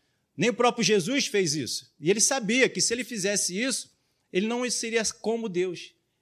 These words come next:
Ele iria errar, como todos os outros homens, desde Adão até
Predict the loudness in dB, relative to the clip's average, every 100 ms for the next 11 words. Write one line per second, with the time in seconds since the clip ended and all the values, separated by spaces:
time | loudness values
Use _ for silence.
0 | _ _ _ -2 0 2 2 2 0 0
1 | 2 0 -4 -6 -2 0 0 -2 -6 -2
2 | -2 -2 -4 -4 -4 -4 -6 -10 -14 -4
3 | 4 6 6 4 -2 -2 -2 0 -2 -2
4 | -4 -6 _ 2 2